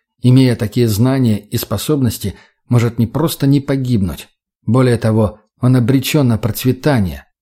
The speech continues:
Батюшка, передав его руки фонарик, встал и вышел. А через несколько секунд вернулся обратно, держа в руках пятилитровую бутылку воды.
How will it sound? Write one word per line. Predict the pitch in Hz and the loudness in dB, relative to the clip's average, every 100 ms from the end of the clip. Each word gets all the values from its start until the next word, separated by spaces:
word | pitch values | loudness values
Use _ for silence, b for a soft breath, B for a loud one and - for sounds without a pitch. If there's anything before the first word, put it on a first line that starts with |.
| _ _ | _ _
Батюшка, | 107 131 131 110 - 95 | -2 -2 0 -4 -4 -8
передав | - 113 110 127 117 | -4 -2 0 0 2
его | 117 113 | 2 2
руки | 117 117 107 | 0 -2 -4
фонарик, | - 117 131 120 | -2 0 0 -2
встал | - - 131 123 | -6 -4 -2 0
и | 117 | -2
вышел. | 131 135 87 82 _ _ _ _ _ _ | -2 -4 -8 -14 _ _ _ _ _ _
А | _ | _
через | 110 135 113 | 0 2 2
несколько | 135 143 - 135 131 | 0 0 -2 -2 -2
секунд | 131 110 156 147 - - | -4 -2 0 2 0 -2
вернулся | 117 117 147 135 131 | -2 0 -2 -2 -2
обратно, | 113 113 104 - 110 B B B _ | 0 2 0 0 0 B B B _
держа | 110 120 120 | 0 2 2
в | 107 | 0
руках | 107 139 117 - | 0 -2 -4 -4
пятилитровую | 113 - 117 113 123 104 101 | -4 -2 -2 0 -2 0 0
бутылку | 95 - 131 110 104 | -2 -2 -4 -2 -4
воды. | 101 101 95 80 - | -2 -2 -4 -6 -12